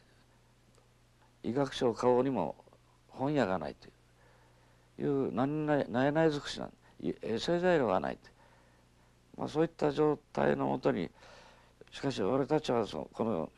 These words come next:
原爆の傷跡を治すには、もう普通以上の知識を持たなきゃいけないと。というので、私はこの市の周辺に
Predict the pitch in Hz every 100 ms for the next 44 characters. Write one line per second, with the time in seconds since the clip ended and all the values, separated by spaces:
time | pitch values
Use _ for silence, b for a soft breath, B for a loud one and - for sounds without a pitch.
0 | - - 117 135 135 123 131 123 - 117
1 | 120 139 - 113 110 123 - 107 95 -
2 | b b b b b b - - - 60
3 | 50 - - - - 156 156 160 196 156
4 | 113 - 165 165 120 98 98 85 - 50
5 | 50 - _ _ b b b b b _
6 | - 131 139 147 120 90 - b b b
7 | b - 73 120 107 120 117 85 92 -
8 | - 107 101 - - 147 117 - 123 127
9 | 127 135 131